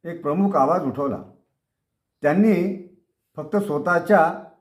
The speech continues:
मार्गातील अडथळ्यावर मात केली असे नव्हे, तर त्यांनी इतरांसाठीही नवे मार्ग निर्माण केले.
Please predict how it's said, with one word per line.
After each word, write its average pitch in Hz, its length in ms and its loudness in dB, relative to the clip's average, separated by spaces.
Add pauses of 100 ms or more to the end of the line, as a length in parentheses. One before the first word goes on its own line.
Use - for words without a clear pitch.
(520)
मार्गातील 160 560 0
अडथळ्यावर 170 680 2 (640)
मात 127 240 -2
केली 175 280 -4
असे 175 220 0
नव्हे, 160 340 0 (1080)
तर 160 160 -4
त्यांनी 160 260 2
इतरांसाठीही 151 920 0 (1400)
नवे 143 240 2
मार्ग 156 300 2
निर्माण 147 420 0
केले. - 220 -10